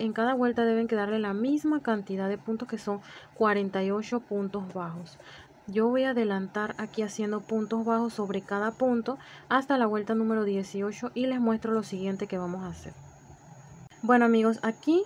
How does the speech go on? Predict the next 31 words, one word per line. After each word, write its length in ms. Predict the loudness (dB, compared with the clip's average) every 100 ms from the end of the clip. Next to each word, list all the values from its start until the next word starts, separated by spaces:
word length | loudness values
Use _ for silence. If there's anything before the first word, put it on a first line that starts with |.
| 0
tengo 400 | 2 4 6 6
este 300 | 6 4 2
que 120 | 2 2
adelanté 640 | 2 0 -2 0 0 0
en 80 | -2
este 240 | -4 -4
color, 500 | -4 -2 -2 0 0
lo 120 | 0
hicimos 340 | 0 -2 -2 -2
exactamente 640 | -4 -8 -4 -2 -2 -4
igual. 400 | -4 -2 0 0 -2 -12 -16 2
Ya 200 | 6 8
llegué 400 | 6 6 4 2
a 140 | 2
la 80 | 2
vuelta 340 | 2 0 0
dieciocho 760 | 0 0 -2 -2 0 0 -2 -4
y 140 | -4 -2
miren 240 | -2 -2
la 80 | -4
forma 340 | -4 -2 -2
que 80 | -4
agarró 320 | -4 -4 -4
así 300 | -6 -6 -10
hacia 300 | -8 -8 -8
abajo 380 | -6 -4 -4 -8 -14 -20 -20 -20 -20 -20 -10
en 120 | -4
esta 240 | -2 -2 -2
vuelta 280 | -2 -2 -2
dieciocho. 720 | -4 -4 0 0 0 -6 -12 -14 -20 -20 -20 -8
Entonces, 680 | -2 2 4 4 4 0 0